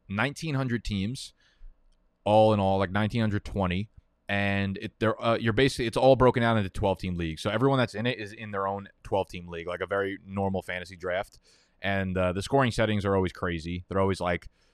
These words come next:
point for first downs and, and touchdown and receptions are weird. The tight end premium and, uh, quarterbacks, I believe, are minus four for interceptions,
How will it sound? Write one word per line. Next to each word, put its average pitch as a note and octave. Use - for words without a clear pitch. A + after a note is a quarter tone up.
point A2
for G2
first -
downs F#2
and, E2
and D#2+
touchdown G2
and E2+
receptions G2+
are F#2
weird. F#2+
The E2
tight G2
end F2
premium G#2
and, F2
uh, E2
quarterbacks, G#2+
I G2+
believe, F#2+
are F2+
minus G2+
four G2+
for G2+
interceptions, F#2+